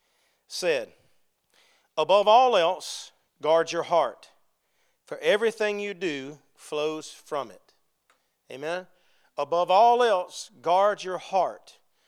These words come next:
Guard your heart. We learned the heart, guard your spirit, right? Guard who you are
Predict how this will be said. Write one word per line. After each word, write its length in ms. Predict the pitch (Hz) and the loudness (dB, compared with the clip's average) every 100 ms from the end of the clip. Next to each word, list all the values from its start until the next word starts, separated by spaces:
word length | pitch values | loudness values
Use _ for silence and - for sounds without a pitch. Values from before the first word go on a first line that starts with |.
| _ _ _ | _ _ _
Guard 360 | 160 170 170 | 0 0 0
your 120 | 165 156 | -6 -12
heart. 500 | - 151 120 - _ _ | -6 -6 -6 -12 _ _
We 140 | 135 147 | -16 -6
learned 440 | 165 180 160 131 | -2 -2 -4 -8
the 100 | 131 | -14
heart, 340 | - 170 151 - _ _ _ | -6 -4 -4 -10 _ _ _
guard 420 | 151 170 165 147 _ _ _ | -6 -4 -4 -8 _ _ _
your 120 | 139 | -20
spirit, 580 | - - _ 170 139 127 - | -18 -20 _ -12 -10 -14 -12
right? 240 | 131 139 - | -8 -8 -10
Guard 340 | 131 160 165 156 | -4 -2 -2 -6
who 80 | - | -18
you 240 | 175 160 - | -18 -18 -8
are 420 | 151 160 151 135 | -2 -2 -2 -6